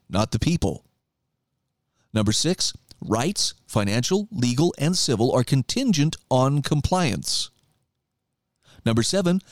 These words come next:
mass conformity of beliefs and behaviors is demanded. Number eight,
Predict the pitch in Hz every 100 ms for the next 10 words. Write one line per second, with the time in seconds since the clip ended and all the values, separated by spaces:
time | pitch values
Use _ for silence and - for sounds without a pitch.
0 | - - 113 196 - 202 170 180 175 170
1 | 147 127 104 156 175 165 160 123 117 123
2 | 123 104 120 113 127 92 - - _ _
3 | _ _ _ _ _ _ _ - - -
4 | 110 113 120 127 190